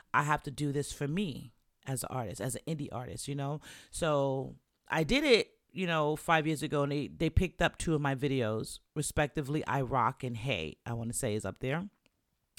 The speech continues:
But then, um, I pitched a couple other videos to them, you know, since then, 'cause it's not like those are the only two videos I have on YouTube.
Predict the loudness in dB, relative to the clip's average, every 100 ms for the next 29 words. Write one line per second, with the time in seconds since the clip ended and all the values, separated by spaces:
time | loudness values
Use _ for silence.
0 | -12 -4 -4 -2 -4 -2 -2 -2 -4 -10
1 | _ _ _ _ -20 -6 0 4 4 6
2 | 2 4 4 2 2 4 4 2 -2 0
3 | 0 -2 -8 _ _ _ _ _ -6 -2
4 | -2 -2 -6 -4 -4 0 2 4 2 2
5 | 0 2 -2 -2 -2 -2 0 0 2 2
6 | 2 -2 -2 0 0 0 -4 -6 -8